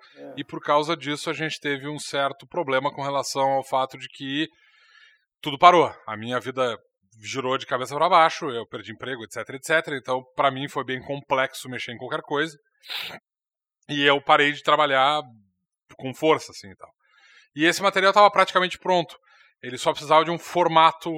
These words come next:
Speaker 2: mais adequado. Então, ele ficou pronto muito rápido porque ele tinha muito pouca coisa pra fa-, pra ser feita.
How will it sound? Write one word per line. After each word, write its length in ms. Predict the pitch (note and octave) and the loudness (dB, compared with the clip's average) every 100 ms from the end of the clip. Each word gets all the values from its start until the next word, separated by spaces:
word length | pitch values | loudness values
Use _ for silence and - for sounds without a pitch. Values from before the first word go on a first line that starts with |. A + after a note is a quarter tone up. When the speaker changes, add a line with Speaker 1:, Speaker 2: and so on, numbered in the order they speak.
| C#3+ _ B2+ | -10 _ -2
Speaker 2:
mais 340 | C3+ D3 D3 | 4 4 2
adequado. 520 | C#3+ D3+ - C3+ G#2+ | -2 -2 0 0 -2
Então, 500 | G#2+ G#2 C3 D3+ D#3 - | -10 -6 -4 -4 -8 -6
ele 400 | C#3 C#3 C#3+ C#3+ - | -6 -4 -6 -8 -12
ficou 380 | D3 - E3 E3 | -16 -6 -6 -4
pronto 320 | F3 F3 E3+ | -2 -2 -2
muito 220 | D3+ C#3 | -8 -6
rápido 300 | B2+ D3+ - | -2 -2 -4
porque 180 | C#3+ - | -18 -12
ele 80 | D#3 | -10
tinha 140 | - | -8
muito 160 | D#3 - | -8 -8
pouca 240 | E3+ D#3+ | -8 -8
coisa 260 | - D#3 D3 | -4 -4 -4
pra 100 | B2 | -10
fa-, 200 | C3 A#2 | -10 -8
pra 160 | B2+ B2 | -10 -10
ser 120 | A#2+ | -12
feita. 360 | - D#3 G3 | -10 -8 -10